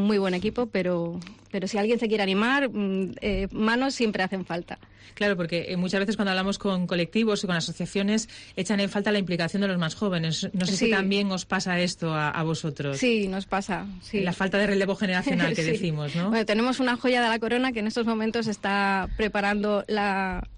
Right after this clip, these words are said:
Speaker 1: la ebau o la pau o como se vaya a llamar este
Speaker 2: <laughs>
Speaker 1: año, y la tenemos ahí en reserva, pero, pero sí hace falta gente, gente, gente nueva.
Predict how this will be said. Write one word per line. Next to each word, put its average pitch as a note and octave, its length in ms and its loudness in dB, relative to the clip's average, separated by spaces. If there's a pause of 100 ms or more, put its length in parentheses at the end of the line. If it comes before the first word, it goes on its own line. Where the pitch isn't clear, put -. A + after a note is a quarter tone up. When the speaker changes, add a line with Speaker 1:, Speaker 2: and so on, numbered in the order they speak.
Speaker 1:
la G3+ 200 0
ebau G#3+ 400 2
o G#3+ 80 0
la F#3+ 140 0
pau A3 320 -2
o G#3+ 160 -2
como F#3+ 220 -4
se F#3+ 100 -2
vaya G#3+ 240 4
a A3+ 40 4
llamar A3 300 2
este A#3+ 240 0
Speaker 2:
<laughs> C#4+ 140 2
Speaker 1:
año, D4 260 2 (680)
y B3 80 0
la A#3 140 4
tenemos A#3+ 340 0
ahí C4 360 4
en A#3+ 120 2
reserva, A#3+ 440 0
pero, F#3+ 680 -2
pero F#3+ 140 0
sí G#3 120 0
hace F#3+ 140 -2
falta G3 220 -2
gente, F3+ 600 -4 (140)
gente, E3 500 -4
gente F#3 220 -2
nueva. D#3 340 -2